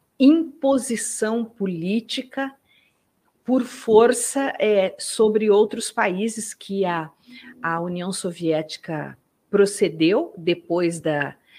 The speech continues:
do final da guerra, uma delas contra a Polônia, e foi,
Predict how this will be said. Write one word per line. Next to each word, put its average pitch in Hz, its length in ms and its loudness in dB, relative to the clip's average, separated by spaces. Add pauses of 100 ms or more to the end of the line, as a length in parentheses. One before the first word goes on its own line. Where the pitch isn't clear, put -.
(140)
do 180 120 -6
final 170 340 -4
da 165 120 0
guerra, 170 520 0
uma 226 240 2
delas 180 480 -2
contra 175 380 -8
a - 20 -12
Polônia, 175 800 -4 (420)
e 226 100 0
foi, 240 1040 2